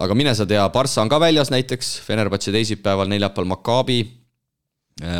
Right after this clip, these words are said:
paljudel satsidel, Hispaania satsidel on siin Venemaa matkad ees. Baskonia mängib kolmapäeval Unix, reedel Zenit ja Real mängib siis vastupidi kolmapäeval Zenit ja reedel Unix.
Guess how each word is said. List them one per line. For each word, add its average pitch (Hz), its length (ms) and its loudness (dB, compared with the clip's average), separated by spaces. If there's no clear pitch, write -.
paljudel 101 320 0
satsidel, 98 400 -2
Hispaania 101 320 -2
satsidel 92 400 -4
on 90 80 -6
siin 90 120 -6
Venemaa 113 340 0
matkad 101 340 0
ees. 95 300 0
Baskonia 98 440 0
mängib 95 400 0
kolmapäeval 98 440 0
Unix, 107 460 -2
reedel 95 360 0
Zenit 104 600 -2
ja 92 200 0
Real 98 240 2
mängib 90 260 -4
siis 85 140 -8
vastupidi 90 480 -4
kolmapäeval 90 440 -2
Zenit 95 520 -4
ja 80 160 -2
reedel 85 280 -4
Unix. 80 340 -10